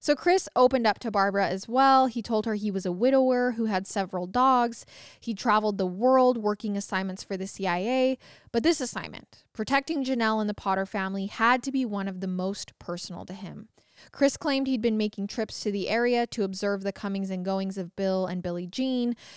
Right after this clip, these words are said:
that they were, without a doubt, a physical threat to the Potter family. They needed to be stopped before they did something rash. And in due time, Chris would likely need to kill Bill and Billie Jean.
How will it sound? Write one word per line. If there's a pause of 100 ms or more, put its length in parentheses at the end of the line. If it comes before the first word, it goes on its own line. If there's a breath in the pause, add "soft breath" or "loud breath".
(140 loud breath)
that
they
were,
without
a
doubt,
a (180)
physical
threat (100)
to
the
Potter
family.
They
needed
to
be
stopped
before
they
did
something
rash. (440 soft breath)
And
in
due
time, (160)
Chris
would
likely
need
to
kill (360)
Bill (100)
and
Billie
Jean.